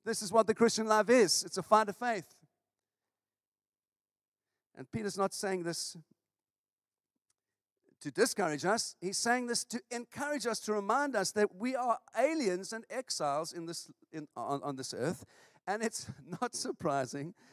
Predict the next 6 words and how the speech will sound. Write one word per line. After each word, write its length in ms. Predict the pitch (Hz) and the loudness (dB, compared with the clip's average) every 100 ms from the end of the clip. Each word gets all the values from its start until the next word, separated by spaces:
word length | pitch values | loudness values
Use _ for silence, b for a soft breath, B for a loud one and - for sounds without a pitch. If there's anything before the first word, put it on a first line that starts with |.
| b b - | b b -2
that 200 | 170 - | -2 0
cultural 500 | - 208 233 - 208 | 4 4 4 2 2
powers 600 | - 202 190 160 165 - _ b b | 6 6 6 4 2 -4 _ b b
and 160 | 160 - | -10 4
cultural 480 | 196 208 - 175 | 6 6 4 2
elites 480 | 156 196 180 - - | 4 4 2 0 -4